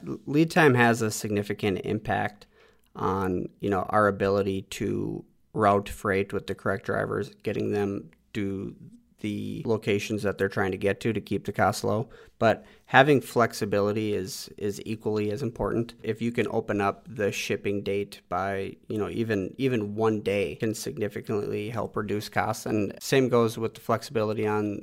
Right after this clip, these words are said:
on the receiving end as well, is does, does a shipment have to deliver the day after Christmas or the day after the fourth of July, or can it deliver a day or two later where, you know, we could find a driver that can load on the scheduled date but wants to spend the holiday with his family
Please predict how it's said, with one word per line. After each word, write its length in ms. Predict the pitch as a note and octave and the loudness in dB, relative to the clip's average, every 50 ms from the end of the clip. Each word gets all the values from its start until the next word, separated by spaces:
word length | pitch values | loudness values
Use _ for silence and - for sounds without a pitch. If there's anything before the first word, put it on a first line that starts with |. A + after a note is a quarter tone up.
| - - | -10 -12
on 340 | - G#2 G#2+ G#2 G2+ G2+ G2+ | -6 -4 -2 0 0 0 -2
the 100 | G#2 G2+ | -2 -2
receiving 520 | G2 G#2+ A2+ - - B2+ A2+ A2+ G#2+ G#2 | -2 -4 -4 0 2 2 4 4 2 2
end 120 | G#2 G2+ G2+ | 2 0 0
as 140 | G2+ G#2 | -2 -2
well, 300 | G#2+ A2 A2 G#2+ G2+ G#2 | 0 2 2 2 2 2
is 260 | G2+ G2 F#2+ - - - - - | 0 -2 -4 -6 -10 -16 -6 -2
does, 200 | A#2+ G#2+ A#2 C#3+ | -2 -2 -2 -4
does 240 | - A2+ A2+ A2 G#2+ | -6 -6 -4 -2 -2
a 100 | G#2+ G2+ | -2 -2
shipment 440 | - - - - - A2 G#2 F#2+ - | -2 -2 -2 -2 0 0 0 0 -2
have 340 | - - F#2+ F#2+ G2 - | 0 2 4 4 4 2
to 100 | - G#2 | -2 -4
deliver 440 | G2 - G2+ - G2+ F#2+ - G#2 G2+ | -2 -2 -2 -2 -2 -2 -2 -2 -2
the 80 | G#2 G2 | -2 -2
day 180 | G#2 G2+ G2+ | 0 0 0
after 240 | G2+ G#2 - - G#2 | 0 -2 -2 -4 -6
Christmas 580 | F#2+ - G#2+ G2+ G2 - G2 G2 G2 - - - | -2 0 0 0 0 0 -2 -2 -2 -4 -6 -6
or 120 | E2+ G2 | -6 -4
the 80 | G2+ G2 | -4 -4
day 180 | G#2 G2+ G2+ | -2 -2 -2
after 300 | G2+ G2+ G2+ - - A2+ | 0 0 -2 -2 -4 -6
the 100 | A2+ A#2 | -6 -8
fourth 300 | - - G#2 G#2 G2+ - | -4 0 0 0 0 -2
of 60 | G2 G2 | -4 -4
July, 480 | G#2 G2+ G#2 G#2+ A2 A2 G#2+ G#2+ - - | -2 0 2 2 4 4 2 2 0 0
or 500 | - A#2 A2 G#2+ G2+ G#2 G#2 G#2 G#2 - - - | 2 4 4 6 6 4 4 2 0 -6 -10 -4
can 140 | - A2+ | -2 0
it 120 | G#2+ G2 G2+ | 0 0 0
deliver 420 | A2 G2+ G2+ G2+ G2+ G#2+ G#2 G2+ | 0 0 0 0 0 0 0 0
a 40 | G2 | 0
day 260 | G#2 G2 G2 F#2+ G2+ | 0 0 2 2 4
or 100 | G2+ G2+ | 2 2
two 180 | G2+ - G2+ G#2+ | 0 -2 -2 -2
later 420 | G#2+ G2+ G#2+ B2 C#3+ C#3+ C#3+ D3 - _ | 0 2 2 2 4 2 2 0 -4 _
where, 420 | - - A2+ G#2+ G#2 G2+ G2+ G#2 G#2 | -6 0 2 4 4 4 4 2 2
you 60 | A2+ | 0
know, 100 | A#2+ G#2+ | 0 0
we 100 | G#2 A2 | -2 -2
could 140 | G#2+ B2 A#2 | -4 -6 -2
find 220 | - A2 G#2+ G#2 | 2 2 4 4
a 40 | G2 | 4
driver 300 | - G#2 G2 G2+ G#2+ G#2 | 4 4 2 4 2 2
that 180 | G2+ G2 G2 - | 0 0 -2 -2
can 200 | - G#2+ G#2+ G#2+ | -2 0 2 4
load 240 | A2+ A#2 A#2 A2+ A2 | 4 4 4 4 2
on 120 | G#2 G#2+ | 2 0
the 60 | A2 | 0
scheduled 480 | A2 - - G#2+ G#2 A2 G#2+ G#2 G#2 G#2+ | -2 -2 -2 -2 0 0 -2 -2 -2 -2
date 400 | G#2 G#2 G#2 G#2 - - - - - _ _ _ _ _ | -2 -2 -2 -2 -4 -8 -16 -20 -20 _ _ _ _ _
but 120 | - G2+ F#2+ | -4 -2 0
wants 280 | G2 G2+ G2+ - - | 0 0 0 -2 -6
to 80 | - - | -12 -14
spend 260 | - - A2 G#2 G2 | -6 -2 0 0 0
the 60 | G2+ | 0
holiday 340 | G#2+ A2+ G#2+ G#2+ G2+ G2+ G#2 | 0 2 2 2 2 0 -2
with 200 | G#2 A2 A2 A2 | 0 -2 -2 -2
his 180 | G#2 G2+ - - | -2 -4 -4 -2
family 500 | - G2+ G#2 G#2 G#2 G#2 G2+ G2+ G2+ | -2 0 0 2 2 2 2 0 0